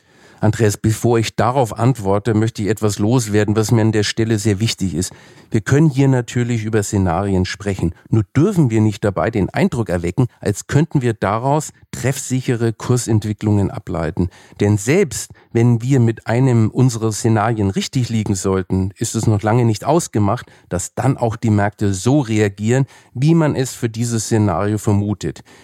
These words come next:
In der Regel reagieren sie völlig anders. Darum warnen wir ja auch immer davor, sich aufgrund irgendwelcher Szenarien zu bestimmten Anlageentscheidungen hinreißen zu lassen.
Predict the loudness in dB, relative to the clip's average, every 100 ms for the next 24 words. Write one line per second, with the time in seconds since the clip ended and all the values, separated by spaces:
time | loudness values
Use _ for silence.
0 | _ 0 2 2 2 2 0 -2 -8 -4
1 | 0 2 2 2 2 2 -4 -2 -2 -4
2 | 0 2 2 0 -8 -18 -14 -6 0 2
3 | 2 2 4 2 2 0 0 2 2 2
4 | 0 2 0 0 -4 -4 -4 0 0 0
5 | 0 2 4 2 0 -2 -2 0 2 2
6 | 2 0 -2 -6 -4 -2 0 0 0 2
7 | 2 -2 -2 -4 -2 -2 0 2 2 2
8 | 2 2 -2 -4 -4 -4 -6 -6 -6 -8